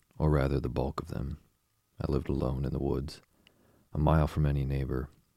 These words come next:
in a house which I had built myself on the shore of Walden Pond in Concord, Massachusetts, and earned my living by the labor of my hands only. I lived there two years and two months. At present,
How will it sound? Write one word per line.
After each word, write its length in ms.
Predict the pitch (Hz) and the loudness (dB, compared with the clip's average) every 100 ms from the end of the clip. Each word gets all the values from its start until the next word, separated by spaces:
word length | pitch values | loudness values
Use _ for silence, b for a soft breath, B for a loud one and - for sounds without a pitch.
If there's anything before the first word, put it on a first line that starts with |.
| - | -2
in 120 | 78 | 2
a 20 | |
house 220 | 78 76 | 2 2
which 160 | 73 76 | 0 2
I 80 | 71 | 0
had 120 | 69 | 2
built 200 | 71 71 | 0 0
myself 480 | 73 - 71 69 - | -2 0 0 0 0
on 100 | 78 | 2
the 60 | 76 | 4
shore 400 | - 82 80 69 | 6 6 6 4
of 160 | 69 | 0
Walden 460 | 67 71 76 78 76 | 0 2 4 2 0
Pond 480 | - 69 65 78 - | 0 0 0 -2 -4
in 120 | 76 | -6
Concord, 440 | - 73 73 73 | 0 0 2 0
Massachusetts, 880 | 71 71 - - 69 - - - - _ - | 0 0 -4 -4 -4 -4 -8 -10 -20 _ -6
and 100 | 76 | -2
earned 200 | 73 78 | 2 2
my 100 | 78 | 4
living 400 | 76 78 76 73 | 4 2 2 2
by 100 | 69 | 0
the 100 | 69 | 0
labor 320 | 67 73 76 69 | 0 2 2 0
of 120 | - | -2
my 100 | 62 | -4
hands 340 | 73 69 65 | -4 -4 -2
only. 440 | 64 60 - 78 - _ _ _ _ _ - | -4 -4 -6 -10 -12 _ _ _ _ _ -4
I 60 | 80 | 0
lived 160 | 82 | 4
there 100 | 80 | 2
two 220 | 76 - 85 | 2 4 6
years 420 | 82 80 80 - 76 | 8 6 4 2 -6
and 140 | 73 | -6
two 160 | - 71 | 0 0
months. 480 | 69 71 82 - _ _ _ _ _ _ - | 0 -4 -8 -20 _ _ _ _ _ _ 0
At 140 | 76 | 0
present, 420 | - 85 76 69 | 4 4 4 0